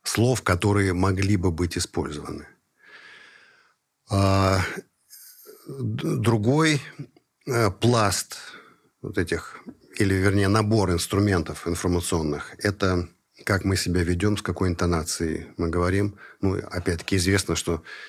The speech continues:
э, фразу «я тебя люблю» можно сказать, э, столькими различными интонациями, что смысл будет иногда меняться до противоположного. Поэтому да, конечно.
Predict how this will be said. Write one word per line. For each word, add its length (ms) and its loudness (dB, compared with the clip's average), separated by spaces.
э, 460 -4
фразу 640 0
«я 240 2
тебя 260 2
люблю» 320 2
можно 240 2
сказать, 540 0
э, 540 0
столькими 540 0
различными 540 2
интонациями, 640 2
что 160 0
смысл 400 2
будет 360 0
иногда 340 4
меняться 420 2
до 140 4
противоположного. 880 0
Поэтому 400 2
да, 140 4
конечно. 440 2